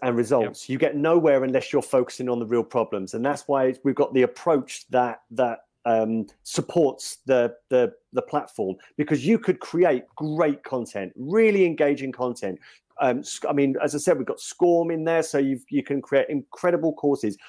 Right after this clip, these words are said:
Speaker 1: put them all into a workflow and still get no engagement.
Speaker 2: Okay.
Speaker 1: So,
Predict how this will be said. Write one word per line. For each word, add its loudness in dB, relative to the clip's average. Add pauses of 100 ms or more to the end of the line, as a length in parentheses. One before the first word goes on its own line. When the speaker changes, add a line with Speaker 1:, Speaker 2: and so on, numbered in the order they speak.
(120)
Speaker 1:
put 2
them 0
all 6
into 0
a 4
workflow 0
and -8
still 0
get 0
no 2
engagement. -2 (520)
Speaker 2:
Okay. -10
Speaker 1:
So, 2